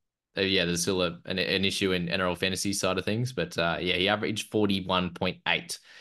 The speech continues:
for the season, like you've got here. And we're expecting him to play big minutes again, right?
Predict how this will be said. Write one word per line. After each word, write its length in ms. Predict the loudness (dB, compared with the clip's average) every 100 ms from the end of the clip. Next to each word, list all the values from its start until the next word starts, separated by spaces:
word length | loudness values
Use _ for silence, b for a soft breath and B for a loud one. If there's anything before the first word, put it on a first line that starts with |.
| B -2
for 80 |
the 80 | 0
season, 340 | 2 2 2 0
like 220 | 0 -2
you've 120 | -2
got 180 | 0 2
here. 280 | 2 2 0 B B B B B B B 2
And 460 | 6 6 6 2 2 0 0
we're 80 | 2
expecting 380 | 2 4 4 4
him 60 | 2
to 60 |
play 220 | 4 4
big 240 | 4 0 2
minutes 300 | 2 0 0
again, 400 | 0 0 -2 -6 _ _ -8
right? 440 | 2 2 2 0